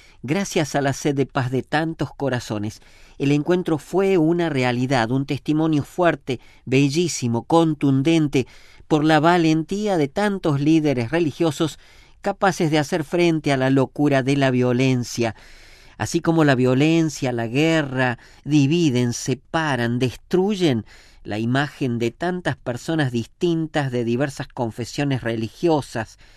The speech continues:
culturas, lenguas, unidas en la manifestación de la sed de paz que hay en el mundo, ofrecieron un hermoso mosaico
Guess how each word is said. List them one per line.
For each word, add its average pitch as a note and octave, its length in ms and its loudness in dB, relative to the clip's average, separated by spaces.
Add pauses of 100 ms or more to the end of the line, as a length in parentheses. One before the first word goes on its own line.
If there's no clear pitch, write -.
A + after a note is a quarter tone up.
(260)
culturas, D3+ 760 4
lenguas, C#3+ 720 0 (560)
unidas F#3+ 480 2
en E3 140 2
la D#3 100 2
manifestación D3 840 -2
de E3+ 80 0
la C3+ 140 -2
sed G3+ 320 -4
de D3 100 -2
paz F3 320 -6
que D#3 160 -6
hay D#3 160 0
en C#3 100 0
el C3 140 0
mundo, F3+ 480 0 (460)
ofrecieron D#3 680 -2
un B2 140 0
hermoso D3 520 -2
mosaico D#3 840 -2